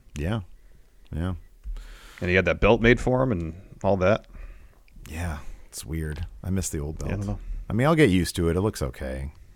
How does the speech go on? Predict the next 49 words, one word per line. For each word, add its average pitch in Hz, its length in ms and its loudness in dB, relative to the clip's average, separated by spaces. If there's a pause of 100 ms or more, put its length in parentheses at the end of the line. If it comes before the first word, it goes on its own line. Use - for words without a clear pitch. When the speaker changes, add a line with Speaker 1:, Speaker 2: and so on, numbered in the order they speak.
(140)
Speaker 1:
I'm 95 80 -2
not 92 100 0
gonna 82 160 -2
crap 69 300 -8
all 67 140 -6
over 65 260 -8
it. 65 60 -14 (540)
Speaker 2:
No, 202 140 0
the, 113 160 -2 (140)
like, 131 220 2
the, 98 180 0
the 87 160 0
detail 98 440 4
on 82 120 0
it's 82 100 -4
very 127 240 -2
nice. - 340 -4 (120)
It's - 100 -6
just 110 140 2
Speaker 1:
Yeah. 85 80 -2
Speaker 2:
getting 120 120 2
used 127 160 2
to - 80 -10
the, 104 60 4 (100)
the, 95 260 -4
the 92 100 -4
shape - 240 0
of 80 100 -6
it. - 140 -10
The - 60 -18
shape's 123 240 0
just - 160 -10
a - 20 -2
Speaker 1:
Weird 104 140 0
Speaker 2:
little 82 80 0
Speaker 1:
shape. - 200 -4
Speaker 2:
unusual. 82 320 -4
Speaker 1:
It's - 80 -6
kinda 190 200 -4
small. 69 500 -6 (640)
The - 80 -6
other 156 100 0
one 113 100 -2
looks 78 140 -6
so 131 80 -6
big. - 340 -12 (1160)
Speaker 2:
Yeah. 95 300 -8 (260)
Speaker 1:
So, 71 420 -4 (200)
anyways. 65 560 -6